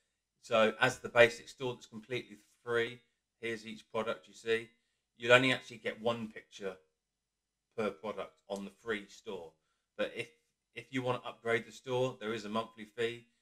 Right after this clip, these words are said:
and I won't do that at the moment, but if, if I start getting a fairly decent amount of sales, I will, um, I will upgrade. I think the fir-, the first upgrade is something like twelve pounds a month,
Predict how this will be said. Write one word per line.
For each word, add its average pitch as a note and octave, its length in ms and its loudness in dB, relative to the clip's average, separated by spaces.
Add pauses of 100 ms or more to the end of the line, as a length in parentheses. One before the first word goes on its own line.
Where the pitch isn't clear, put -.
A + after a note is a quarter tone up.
(220)
and G2 160 -12
I G2+ 40 -12
won't A#2 260 0
do A#2 140 -8
that D2 160 0
at - 80 -12
the F#2+ 80 -20
moment, A#2 500 -6
but - 100 -12
if, A2+ 120 -12 (580)
if G#2+ 140 -12
I G#2+ 60 -8
start A2+ 340 0
getting G#2+ 380 -8 (1600)
a - 40 -12 (100)
fairly A2+ 260 4
decent G#2 320 -12
amount A2 180 -8
of - 40 -12
sales, A#2 640 -2 (240)
I G#2 120 -10
will, A2 300 -4
um, G#2 340 -8 (460)
I G2+ 60 -8
will A#2+ 220 0
upgrade. A#2 460 -2 (280)
I - 60 -20
think A2+ 140 -20
the F2+ 60 -20 (140)
fir-, B2+ 180 0
the A2 80 -14
first C3 360 -2
upgrade A#2+ 420 -4
is A2 220 -14
something G#2 240 -20
like G#2+ 160 -12 (480)
twelve A2+ 280 -4
pounds A2 280 -6
a - 20 -12
month, A#2 300 -4